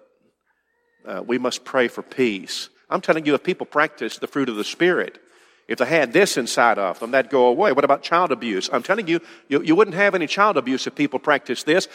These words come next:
and people wouldn't break up their marriages and divorce if you had this.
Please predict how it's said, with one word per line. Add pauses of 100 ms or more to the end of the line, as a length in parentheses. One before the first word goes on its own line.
(140)
and
people
wouldn't
break
up
their
marriages
and
divorce
if
you
had
this.